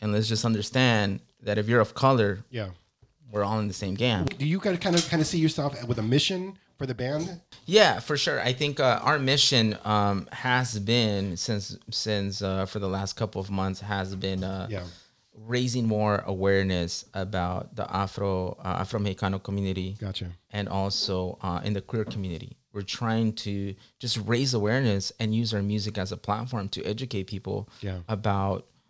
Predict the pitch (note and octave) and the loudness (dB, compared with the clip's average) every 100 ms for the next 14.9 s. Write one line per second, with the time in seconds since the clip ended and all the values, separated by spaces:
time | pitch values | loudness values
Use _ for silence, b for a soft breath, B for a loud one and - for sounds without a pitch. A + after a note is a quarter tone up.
0 | _ _ _ _ _ _ _ G#2+ G#2+ G2+ | _ _ _ _ _ _ _ -8 -2 0
1 | G2+ G#2+ C3 A#2+ D#3 D#3+ A2+ G2+ F#2+ - | 0 2 2 2 2 2 2 2 -2 -6
2 | - G#2 G2 - G#2+ G2+ G2 G#2+ G#2+ G#2 | -4 -4 -4 -6 -4 -4 -2 -2 2 2
3 | G#2+ G2+ G#2+ G#2 - G2+ F#2 F2+ F2+ - | 2 2 0 -2 0 0 0 -2 -6 -10
4 | - G2+ F#2+ G2 G2 G2 G#2+ G2 F#2+ b | -12 -6 -2 0 0 -2 -2 -2 -4 b
5 | b b b b _ _ _ _ _ _ | b b b b _ _ _ _ _ _
6 | _ _ - - _ - D#2+ G#2+ A2+ A#2+ | _ _ -20 -20 _ -16 -6 0 2 2
7 | C#3 C3 A2 G2 A#2 A#2+ A2 G2+ F#2+ F#2+ | 2 2 2 2 2 2 4 2 2 0
8 | A2 A2+ G2+ G2+ G2 F#2+ - G2 F#2 G2 | -2 0 0 2 2 0 -2 -2 0 0
9 | G#2+ A2 F#2+ F#2 G2 G2+ F#2 F#2+ F2 G#2+ | 0 0 0 0 0 0 -2 -4 -2 0
10 | G#2+ G2+ G#2+ G2+ G2 F#2+ - - G2+ - | 2 0 -2 -2 -2 -2 -6 -2 -2 -2
11 | - G2+ G2+ F#2+ F#2+ - _ - G#2+ C#3+ | -10 -10 -4 -2 -2 -6 _ -18 -8 -2
12 | E3+ C3 A#2 G2+ G#2 F#2+ - B2+ A2+ G#2 | 2 2 2 0 0 -6 -4 0 2 0
13 | - - G2+ G2 - b b b - - | -2 -2 -2 -4 -8 b b b -10 -4
14 | A2 G2+ A2 G#2+ G#2+ G#2+ G#2+ G2 F#2+ | -4 -4 -4 0 2 4 6 6 4